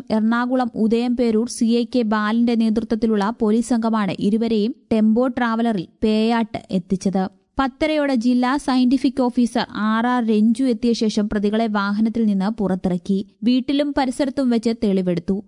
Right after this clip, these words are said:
കിടപ്പുമുറിയിലെ വാതിൽപ്പടിയിൽ പറ്റിയിരുന്ന രക്തം തെളിവായി കണ്ടെടുത്തു. കൊല നടത്തിയത് എങ്ങനെയെന്ന് പ്രതികൾ വിശദീകരിച്ചു. ഫോറൻസിക് വിദഗ്ധർ വീട് പരിശോധിച്ച് വിരലടയാളവും രക്തസാമ്പിളുകളും ശേഖരിച്ചു. തെളിവെടുപ്പ്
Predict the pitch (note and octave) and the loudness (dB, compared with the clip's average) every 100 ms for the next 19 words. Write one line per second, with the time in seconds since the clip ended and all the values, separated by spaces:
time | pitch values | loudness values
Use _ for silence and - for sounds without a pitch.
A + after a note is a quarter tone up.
0 | _ A3 G#3 G3+ B3 A#3+ B3 A#3+ A#3 A3 | _ -2 -2 0 0 2 0 0 0 -2
1 | G#3+ A3+ B3 A#3+ A#3 A3+ A3 A3+ A3 A3+ | -2 -2 -2 0 0 -2 -2 -2 0 0
2 | G#3+ G#3+ G#3+ G#3 G#3 A#3 A#3 G3+ G3+ G3+ | 0 0 -2 -2 -2 0 0 0 0 0
3 | F3 - F3+ F3+ F3+ F3 F#3 - _ - | -2 -2 -2 0 -2 0 -2 -4 _ -4
4 | B3+ C4 D4+ D4 C#4 C#4+ C4 A#3+ B3+ C4+ | -2 0 0 -2 0 -2 0 2 2 4
5 | C4 A#3+ A3 A3 G3+ A3+ A3 G#3+ F#3+ F#3 | 2 2 0 0 0 0 0 0 0 0
6 | F3 E3+ G3+ F#3+ - - G#3+ G#3+ A3 A#3+ | 0 -2 -2 -4 -6 -6 0 0 2 0
7 | B3+ A#3+ A#3 A3+ A3 A3 A#3 A3 G#3+ A#3 | -2 -2 0 0 -2 -2 0 0 0 0
8 | A3+ G#3+ A#3 G#3+ G3+ A3+ A3 G3+ G#3+ A3+ | 0 -2 -2 -2 0 0 0 0 0 0
9 | A3+ A3 G#3 G#3 A#3 G#3 - A#3+ A#3 A3 | 0 0 0 0 0 0 -2 -2 0 2
10 | A3 G3+ F#3+ A#3 - F3 F3 F3+ - F#3+ | 2 0 0 0 0 -2 0 -2 -2 -6
11 | - - A#3 B3+ C4+ B3+ B3 | -6 -2 0 0 0 -2 -2